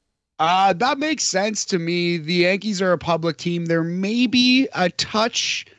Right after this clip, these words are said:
high there, but I mean, they're, they're the New York Yankees, right? Like, look at their roster. I actually, they, yeah, I don't know. I don't know about that one.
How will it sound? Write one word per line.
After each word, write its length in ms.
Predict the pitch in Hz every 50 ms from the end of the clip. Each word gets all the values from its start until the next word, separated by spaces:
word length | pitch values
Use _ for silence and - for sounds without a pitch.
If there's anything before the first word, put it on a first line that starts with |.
| _ _ _ _ _
high 500 | - - - - 226 226 226 233 233 247
there, 240 | 214 240 240 240 233
but 200 | 185 226 208 202
I 120 | 180 180
mean, 220 | 180 180 180 175
they're, 180 | 165 170 165 165
they're 160 | 147 175 175
the 120 | 165 160 156
New 120 | 151 143
York 300 | 139 131 127 117 113 98
Yankees, 500 | 110 107 98 98 95 92 92 92 87 -
right? 200 | 113 117 127 127
Like, 160 | 127 123 120
look 180 | 139 139 127 -
at 100 | 120 123
their 160 | 117 113 107
roster. 480 | 101 101 95 95 95 - - 98 90 101
I 120 | 113 117
actually, 480 | 123 143 151 151 147 - 165 160 147 143
they, 180 | 143 143 139
yeah, 200 | 139 139 131 123 117
I 160 | 131 135 135
don't 140 | 120 113 98
know. 180 | 95 95 95 - _ _ _ -
I 80 | 190 208
don't 100 | 214 185
know 100 | 160 147
about 220 | 120 127 117 110
that 180 | 110 107 101 90
one. 160 | 101 104